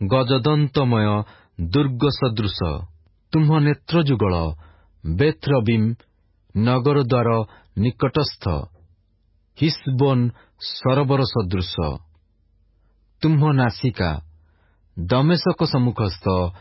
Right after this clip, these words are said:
ଲିବାନନର ଦୁର୍ଗ ତୁଲ୍ୟ। ତୁମ୍ଭ ମସ୍ତକ କର୍ମିଲ ପର୍ବତ ତୁଲ୍ୟ। ପୁଣି ତୁମ୍ଭ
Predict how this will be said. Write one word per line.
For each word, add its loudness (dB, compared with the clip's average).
ଲିବାନନର 2
ଦୁର୍ଗ -2
ତୁଲ୍ୟ। -2
ତୁମ୍ଭ 2
ମସ୍ତକ -2
କର୍ମିଲ 2
ପର୍ବତ 0
ତୁଲ୍ୟ। 0
ପୁଣି 2
ତୁମ୍ଭ 2